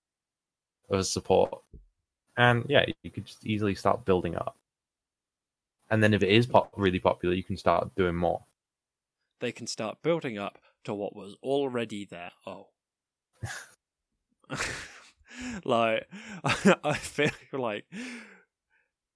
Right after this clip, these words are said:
Speaker 2: we, we, we've come full circle in the space of, what, a year back to the P P T Q system.
Speaker 1: Yeah, it's, it's, it's a little
Speaker 2: <laughs>
Speaker 1: stupid, and they're not gonna start calling them P P T Qs. They're, they're still gonna
Speaker 2: No,
Speaker 1: be
Speaker 2: 'cause
Speaker 1: called
Speaker 2: the
Speaker 1: this.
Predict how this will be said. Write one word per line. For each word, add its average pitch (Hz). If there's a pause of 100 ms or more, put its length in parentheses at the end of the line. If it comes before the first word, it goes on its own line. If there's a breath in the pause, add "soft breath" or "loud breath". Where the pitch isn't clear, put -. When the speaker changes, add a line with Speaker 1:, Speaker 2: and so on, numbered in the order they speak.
(140)
Speaker 2:
we, 135
we, 123
we've 127
come 143
full 147
circle 104 (120)
in 113
the 110
space 117
of, 110
what, 104 (260)
a 113
year 101 (280)
back 110
to -
the 110
P 107
P -
T 107
Q 87
system. - (800)
Speaker 1:
Yeah, 92 (280)
it's, - (160)
it's, 120
it's 139
a 156
little 127
Speaker 2:
<laughs> -
Speaker 1:
stupid, 90 (160)
and 104
they're 110
not 123
gonna 123
start 104
calling 95
them 87
P 92
P 90
T -
Qs. 90 (100)
They're, 98
they're 98
still 110
gonna 101
Speaker 2:
No, 95
Speaker 1:
be 92
Speaker 2:
'cause -
Speaker 1:
called 90
Speaker 2:
the 87
Speaker 1:
this. -